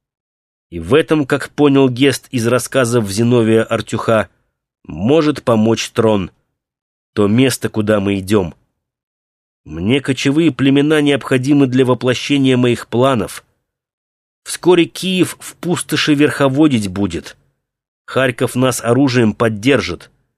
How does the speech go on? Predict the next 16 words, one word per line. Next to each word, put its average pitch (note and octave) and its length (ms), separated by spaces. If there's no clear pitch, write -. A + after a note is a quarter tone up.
С - 140
Арзамасом B2 680
переговоры B2+ 640
начнём — A#2 540
с - 120
омеговцами, C3 760
да A2 140
и A2 80
с - 100
Крымом. B2+ 520
Глядишь, C3 720
и D3 100
против D3+ 400
доминантов C#3+ 760
сообща C#3 460
выступим. A#2+ 640